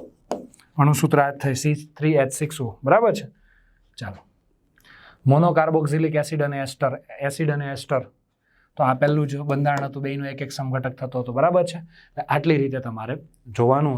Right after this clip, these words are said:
છે. બરાબર? એટલે આ સમઘટક મસ્ત રીતે જુઓ. છેલ્લા કોષ્ટક છે, થોડુંક વધારાનું એક્સ્ટ્રા છે, એ તમે અત્યારે ન કરો તો પણ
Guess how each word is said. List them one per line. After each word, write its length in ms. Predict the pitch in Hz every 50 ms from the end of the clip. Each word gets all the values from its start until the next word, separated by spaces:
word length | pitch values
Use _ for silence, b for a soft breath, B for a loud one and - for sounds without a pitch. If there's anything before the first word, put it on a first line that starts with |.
| 117
છે. 80 | - 104 107 113
બરાબર? 260 | 120 131 143 147 156 165
એટલે 420 | - - - - - - 127 139 - 139
આ 40 | 135 131
સમઘટક 580 | - - 151 151 151 151 156 160 170 175 - 151 151 143
મસ્ત 240 | 151 151 - - 165 151
રીતે 180 | 156 147 151 151 139 151
જુઓ. 120 | 151 156 151 - - -
છેલ્લા 240 | 160 165 170 165 165 165
કોષ્ટક 320 | 165 165 - - 175 165 - -
છે, 100 | 175 -
થોડુંક 200 | 160 160 160 147 143 151
વધારાનું 400 | 147 156 156 156 156 151 147 143
એક્સ્ટ્રા 240 | 147 - - 160 151 147
છે, 80 | 165 156 139
એ 20 | 139 143
તમે 160 | 147 156 151 147
અત્યારે 260 | 147 - 170 160 160
ન 160 | 156 165 175 165
કરો 140 | 180 175 175 175
તો 100 | 175 180 180 175
પણ 180 | 180 196 202